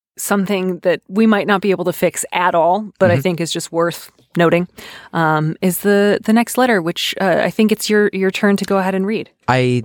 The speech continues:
Speaker 2: do think I did just read the last one, but I'm happy to read
Speaker 1: Did
Speaker 2: this
Speaker 1: you?
Speaker 2: one.
Speaker 1: Yeah,
Speaker 2: I
Speaker 1: read, read another one.
Speaker 2: Okay.
Speaker 1: You're just
Speaker 2: I,
Speaker 1: doing such a great job,
Speaker 2: I
Speaker 1: and I love
Speaker 2: really
Speaker 1: you so much.
Speaker 2: Oh, I, you are too kind slash exactly the right amount of kind.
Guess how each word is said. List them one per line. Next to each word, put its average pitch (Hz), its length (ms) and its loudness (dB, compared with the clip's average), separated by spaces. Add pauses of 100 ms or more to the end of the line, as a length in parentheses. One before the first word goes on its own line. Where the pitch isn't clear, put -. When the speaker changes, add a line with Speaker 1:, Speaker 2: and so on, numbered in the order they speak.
(100)
Speaker 2:
do 202 140 0
think - 220 -2
I 233 100 4
did 180 180 2
just - 200 -2
read 120 100 0
the 113 60 2
last 92 240 0
one, 50 260 -10
but 80 100 -2
I'm 80 120 0
happy 95 260 0
to 80 80 -2
read 80 60 2
Speaker 1:
Did 185 100 4
Speaker 2:
this 233 80 -2
Speaker 1:
you? 285 120 2
Speaker 2:
one. - 180 -12 (360)
Speaker 1:
Yeah, 339 100 2
Speaker 2:
I 330 80 4
Speaker 1:
read, 440 280 4
read 370 220 4
another 214 260 2
one. 143 220 -8 (120)
Speaker 2:
Okay. 165 360 -2 (340)
Speaker 1:
You're 262 100 0
just - 120 -2
Speaker 2:
I, - 20 0
Speaker 1:
doing 311 160 4
such - 160 0
a 202 60 0
great 170 180 -4
job, 165 380 0
Speaker 2:
I 127 100 0
Speaker 1:
and 156 80 2
I 214 40 6
love 202 160 4
Speaker 2:
really 175 80 0
Speaker 1:
you 170 40 -2
so 165 140 -4
much. 156 240 -8
Speaker 2:
Oh, 71 360 -2 (200)
I, 123 140 0 (200)
you 127 240 4
are 82 320 2 (160)
too 185 200 0
kind 60 600 -4 (120)
slash - 520 -2
exactly 87 720 0
the 82 100 -4
right 80 140 2
amount 73 220 -2
of - 80 -18
kind. 69 340 -6